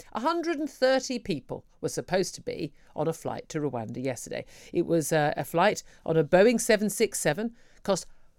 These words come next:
you and me, taxpayer, five hundred thousand pounds to charter. It was booked to take off from an M O D import, uh, airport in Wiltshire called Buscombe Down, and it was due to take off at ten thirty P M last night. As it was, over the days and weeks, we lost a hundred and thirty people down to, well,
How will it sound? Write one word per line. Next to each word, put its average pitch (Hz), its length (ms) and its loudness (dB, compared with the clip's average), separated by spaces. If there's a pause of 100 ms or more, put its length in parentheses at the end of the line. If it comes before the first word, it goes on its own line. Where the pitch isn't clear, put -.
you 254 260 4
and 269 100 2
me, 220 300 4 (100)
taxpayer, 208 580 2
five 240 500 2
hundred 214 580 0
thousand 196 640 0
pounds 190 320 0
to 214 120 -6
charter. 139 420 0
It 175 80 0
was 139 120 -4
booked - 240 2
to - 60 -10
take 202 220 0
off 202 200 2
from 165 160 -2
an 165 40 0
M 185 140 2
O 190 200 2 (200)
D 175 180 2
import, 170 480 0
uh, - 40 0
airport 185 500 2
in 175 140 -2
Wiltshire 180 320 0
called 160 160 -2 (240)
Buscombe 175 340 0
Down, 175 340 4 (400)
and 277 100 2
it 285 40 4
was 269 80 2
due 311 140 2
to - 40 -6
take 240 200 2
off 220 80 4
at 240 80 -4
ten 220 200 0
thirty 202 300 0
P 202 100 -6
M 190 140 0
last 180 240 -2
night. 151 260 -2
As 226 240 2
it 254 120 0
was, 226 420 2 (400)
over 202 260 8
the 208 120 6
days 202 640 6
and 196 160 -4
weeks, 190 460 2
we 185 120 0
lost 180 320 0
a 185 80 2
hundred 185 280 0
and 180 80 -2
thirty 185 400 4
people 185 240 -2
down 196 240 4
to, 208 160 -2
well, 139 240 2